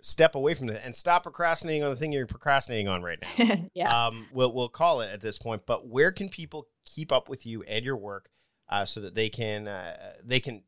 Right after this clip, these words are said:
Speaker 1: they can take things to the next level, make some, start making some choices and making some decisions around this stuff, get into some deep work, and, um, put off procrastinating, which is i-,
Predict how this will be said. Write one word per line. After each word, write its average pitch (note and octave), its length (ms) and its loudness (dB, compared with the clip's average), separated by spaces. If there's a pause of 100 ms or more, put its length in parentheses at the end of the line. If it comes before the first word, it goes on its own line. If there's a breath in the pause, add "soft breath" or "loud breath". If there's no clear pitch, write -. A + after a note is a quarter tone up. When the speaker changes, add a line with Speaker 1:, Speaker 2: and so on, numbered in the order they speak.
(140)
Speaker 1:
they B2+ 120 2
can C3 160 -4
take C#3+ 240 0
things B2 240 -10
to B2+ 100 -6
the A#2 80 2
next G#2+ 260 2
level, G2+ 360 -2
make B2+ 240 -2
some, B2+ 320 -6 (640)
start E3+ 260 0
making D3+ 280 0
some A#2 120 -6
choices C3 480 0
and G2+ 80 -6
making G#2 240 -4
some G2+ 60 -10
decisions B2+ 400 -4
around G2 240 2
this F#2+ 120 -6
stuff, F#2+ 300 -6 (560)
get D#3 160 4
into F3+ 160 2
some D3+ 180 -2
deep C3 240 -4
work, A2+ 300 -2
and, G#2+ 420 -4
um, G2+ 320 -10
put C#3 160 -2
off B2 360 2 (220)
procrastinating, F2+ 800 0 (100)
which - 160 -12
is F2+ 160 -10 (100)
i-, G2+ 200 2